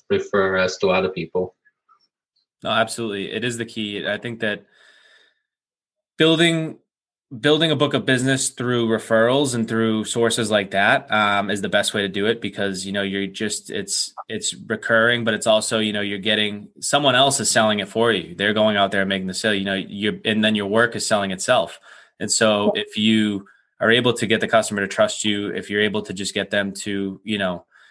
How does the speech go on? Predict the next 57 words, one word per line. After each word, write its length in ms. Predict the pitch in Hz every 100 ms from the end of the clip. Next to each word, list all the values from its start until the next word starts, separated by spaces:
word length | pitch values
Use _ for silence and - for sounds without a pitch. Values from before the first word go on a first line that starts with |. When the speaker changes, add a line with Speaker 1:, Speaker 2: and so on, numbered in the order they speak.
| _ _
Speaker 2:
just 160 | 135 123
do 120 | 151
a 60 | 123
really 220 | 127 123
good 160 | 113
job 580 | 95 101 117 127 92 113 -
with, 280 | 113 107 -
um, 400 | 104 98 95 95
one 280 | - 110 143
project, 600 | - 117 98 95 98 98
and 120 | 98
it 80 | 98
can 100 | 98
spiral 540 | 92 - 104 104 101 101
into 280 | 98 101
two, 300 | 95 - 110
three, 240 | 101 107 101
four, 320 | - 110 107
five 380 | - 101 110 101
more. 440 | 107 131 113 87 - - _ _
Um, 320 | 95 107 104
and 40 | 107
Speaker 3:
Yeah. 40 |
Speaker 2:
if 80 | 107
you 80 | 107
do 100 | 123
that 160 | 120
for 80 | 110
long 280 | 107 127 139
enough, 340 | 101 101 -
you 100 | -
know, 100 | 110
now 180 | 101 104
you 160 | 107 107
have, 420 | 101 101 98 - _ _ _ -
um, 540 | 92 104 98 95 95 _
you 80 | 110
know, 80 | 101
a 60 |
really 240 | 92 104 101
solid 280 | 104 95
book 160 | 92 92
of 80 | 92
business, 240 | 110 110
which 140 | 95 92
it 60 |
seems 260 | 90 104 95
like, 240 | 95 92 - - - _
you 100 | 101
know, 20 |
you 140 | 98 104
guys 260 | 104 98
are 40 | 98
at 80 |
that 160 | 95 92
point 220 | - 220
where, 440 | 98 95 95 92